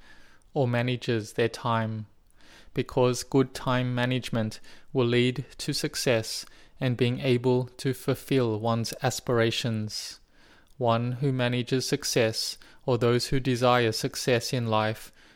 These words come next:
will inevitably be unable to avoid managing the time in their lives. To be an Olympic gold medalist in a sport, one must have excellent discipline in time management.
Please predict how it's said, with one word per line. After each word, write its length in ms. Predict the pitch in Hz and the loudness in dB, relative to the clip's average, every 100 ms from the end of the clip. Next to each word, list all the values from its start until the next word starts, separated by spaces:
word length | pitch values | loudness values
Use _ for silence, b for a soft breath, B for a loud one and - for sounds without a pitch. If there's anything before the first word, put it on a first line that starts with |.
| b | b
will 160 | - 131 | -2 -2
inevitably 880 | 151 127 127 127 135 139 117 117 110 | 0 0 2 0 -2 -2 0 0 0
be 180 | 110 123 | 0 -2
unable 640 | 123 127 143 127 120 110 | -2 -2 0 2 0 -4
to 180 | - 135 | -4 -4
avoid 560 | 135 123 123 117 113 - | -2 0 2 4 2 -2
managing 520 | 127 120 117 - 113 | -2 0 -2 -2 -2
the 120 | 110 113 | -2 -4
time 600 | - 123 113 110 107 123 | -2 0 0 0 -4 -6
in 140 | 135 | -4
their 140 | 117 110 | 0 0
lives. 600 | 110 110 110 107 - - - b b b b b | 2 2 0 -4 -10 -12 -20 b b b b b
To 120 | - | -6
be 240 | 120 120 131 | 0 2 2
an 200 | 123 - 147 | -2 -2 0
Olympic 540 | 127 131 131 120 - - | 0 2 0 -4 -6 -8
gold 360 | - 120 113 117 | 4 4 4 0
medalist 640 | 127 120 123 110 107 - - | -2 0 2 0 -2 -6 -8
in 160 | 147 | -4
a 80 | 120 | -2
sport, 540 | - - 120 113 113 - B B B B | -4 0 2 2 -2 -14 B B B B
one 180 | 127 123 | -2 2
must 260 | 123 - | 0 2
have 220 | - 120 - | 0 0 -2
excellent 640 | 131 - - 120 110 - - | -6 -4 -4 -2 -4 -8 -4
discipline 680 | 135 - 131 - 113 110 - | -4 -2 -4 -4 -4 -4 -6
in 140 | 131 | -4
time 480 | 117 - 113 110 107 | -4 -2 -2 -2 -4
management. 760 | 127 117 113 110 - 110 107 | -4 -2 -2 -6 -6 -6 -8